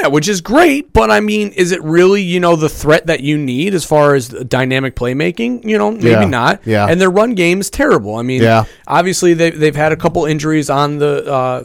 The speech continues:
Speaker 1: you know, in the running back spot. They're
Speaker 2: Sure.
Speaker 1: number one wide, their number one running back is hurt for the year.
Speaker 2: Yep.
Speaker 1: So that hurts. Um, and then on the flip side, you know, the Colts are a nice little team.
Speaker 2: Yeah.
Speaker 1: I mean, they're, they're going to, uh, s-, make the N-, uh, the A F C,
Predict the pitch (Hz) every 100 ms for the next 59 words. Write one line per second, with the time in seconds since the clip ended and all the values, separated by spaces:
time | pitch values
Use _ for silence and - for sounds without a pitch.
0 | - 143 123 127 143 139 139 127 135 127
1 | - 131 131 127 135 151 147 139 139 135
2 | 131 123 127 135 139 139 139 135 135 131
3 | 127 135 139 131 127 143 127 107 123 -
4 | 110 110 104 - 135 127 123 151 143 131
5 | 160 - - _ - _ 139 135 139 151
6 | 165 175 185 180 - 233 - 190 226 233
7 | 214 226 240 - 165 175 - 127 147 196
8 | 339 403 381 _ _ 208 208 247 185 220
9 | 262 311 370 143 113 135 359 160 156 160
10 | 156 170 180 147 156 185 175 180 196 -
11 | 160 170 202 - - _ - 139 147 151
12 | 156 147 - 123 123 - 139 143 156 -
13 | - 143 147 143 143 147 147 143 135 139
14 | 139 147 160 - 190 190 185